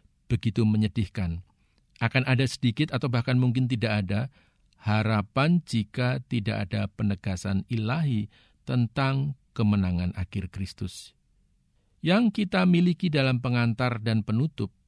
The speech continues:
adalah janji tentang kedatangannya yang kedua. Yang kita miliki di bagian tengah adalah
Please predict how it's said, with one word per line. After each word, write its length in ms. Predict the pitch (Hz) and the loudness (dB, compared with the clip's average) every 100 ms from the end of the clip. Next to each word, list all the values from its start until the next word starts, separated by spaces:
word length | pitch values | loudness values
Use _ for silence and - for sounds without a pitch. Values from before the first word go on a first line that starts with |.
| _ _ _ | _ _ _
adalah 400 | 127 123 127 131 - | -2 0 0 -2 -4
janji 480 | 135 117 117 151 175 | -2 2 2 2 0
tentang 560 | 135 117 127 131 139 - _ | -2 -2 -2 -2 -4 -10 _
kedatangannya 880 | - 110 110 110 104 98 95 117 127 | -6 -2 -2 0 0 2 2 2 0
yang 160 | 104 95 | 0 -2
kedua. 560 | 95 90 101 98 92 - _ _ _ _ _ 143 | -6 -6 -6 -6 -8 -14 _ _ _ _ _ -2
Yang 300 | 160 160 180 | 0 0 0
kita 100 | 175 | 2
miliki 560 | 180 196 214 - 151 | 4 4 2 0 -2
di 160 | 127 120 | 0 -2
bagian 480 | 120 113 117 117 127 | 0 -2 0 -2 0
tengah 400 | 185 117 113 - _ _ _ - | 0 0 -2 -6 _ _ _ -2
adalah 480 | 117 110 104 104 | 0 0 0 -2